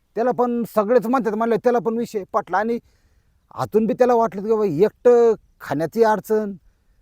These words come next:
बरं उशी घेऊन झोपावं लागत आहे, थोडे त्याचा बी दे, त्याला बी गरज आहेच ना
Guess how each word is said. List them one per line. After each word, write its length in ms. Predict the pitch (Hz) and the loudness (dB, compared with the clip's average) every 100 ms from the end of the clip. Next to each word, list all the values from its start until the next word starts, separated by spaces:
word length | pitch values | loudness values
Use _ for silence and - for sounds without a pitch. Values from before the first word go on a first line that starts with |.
| _ _ | _ _
बरं 100 | 151 | -2
उशी 260 | 208 226 202 | 0 0 0
घेऊन 220 | 185 185 | 2 2
झोपावं 360 | 165 175 151 143 | 2 0 -2 -2
लागत 280 | 143 143 151 | -2 -2 -4
आहे, 160 | 160 | -8
थोडे 260 | 160 185 202 139 - _ _ - | -6 -4 -4 -4 -12 _ _ -6
त्याचा 220 | 208 254 | 0 2
बी 100 | 277 | 2
दे, 280 | 202 285 220 | 2 6 6
त्याला 240 | - 240 | 6 4
बी 120 | 233 | 4
गरज 220 | 269 294 247 | 6 6 6
आहेच 220 | 208 | 2
ना 80 | 262 | 0